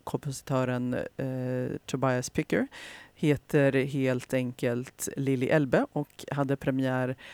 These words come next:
tredje december på den historiska teatern, eh, Sankt Gallen i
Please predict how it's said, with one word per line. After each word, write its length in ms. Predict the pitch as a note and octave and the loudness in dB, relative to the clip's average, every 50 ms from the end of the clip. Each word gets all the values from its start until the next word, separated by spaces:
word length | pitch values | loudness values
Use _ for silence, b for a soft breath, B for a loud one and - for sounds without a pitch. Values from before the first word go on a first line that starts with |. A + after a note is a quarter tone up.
| B B B | B B B
tredje 580 | - - D#3 D3 C#3 C3+ A#2+ A2+ B2+ B2+ B2 B2 | -4 0 4 4 4 4 2 2 2 4 4 2
december 640 | A#2 - C3+ - - A3+ A#3+ E3+ D#2 G#2+ A2+ A#2 | 2 0 -2 2 4 2 2 4 4 6 6 4
på 280 | A#2 - C#3+ B2+ B2 B2 | 4 2 0 2 2 2
den 340 | A#2 B2+ B2 B2 A#2+ B2 B2+ | 2 0 0 0 0 -2 -2
historiska 800 | B2 C3 C3 - - C3+ B2+ B2 B2 - - - B2+ B2 B2 | -2 -4 -4 -2 0 0 0 0 -2 -4 -2 0 2 2 0
teatern, 760 | - - - C3+ B2+ B2 A#2+ A#2 - - - B2 B2 A#2+ A#2+ | -2 -4 -2 0 2 2 2 0 -2 -4 -4 -2 -2 -2 -2
eh, 500 | A#2+ B2 - - - C3 C3 B2+ B2 B2 | -4 -4 -6 -6 -6 -4 -4 -2 -2 -4
Sankt 440 | B2 - - D3 C3+ C3 B2+ - - | -4 -4 -2 0 0 0 -2 -4 -8
Gallen 540 | - C3 A#2+ D3 E3 F#3 D#3+ B2+ B2 A#2 - | -8 -2 0 2 2 2 2 0 -2 -2 -4
i 340 | - - B2+ B2 A#2+ A#2+ | -4 -4 -2 -2 -2 -4